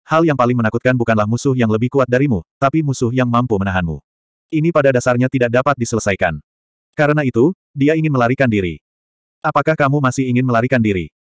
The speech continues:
Lin Xuan mencibir. Dia menjentikkan jarinya dan menunjuk ke depan. Jari ini terus tumbuh semakin besar. Pada akhirnya, panjangnya ratusan kaki. Itu seperti seekor naga besar yang mencapai langit, mengaum tanpa henti. Ada tanda misterius yang terukir di atasnya,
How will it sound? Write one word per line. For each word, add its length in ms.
Lin 240
Xuan 240
mencibir. 440
Dia 240
menjentikkan 400
jarinya 400
dan 120
menunjuk 360
ke 80
depan. 320
Jari 320
ini 120
terus 200
tumbuh 240
semakin 400
besar. 360
Pada 240
akhirnya, 480
panjangnya 480
ratusan 320
kaki. 400
Itu 240
seperti 320
seekor 240
naga 240
besar 240
yang 160
mencapai 320
langit, 240
mengaum 320
tanpa 240
henti. 320
Ada 160
tanda 240
misterius 400
yang 160
terukir 320
di 80
atasnya, 480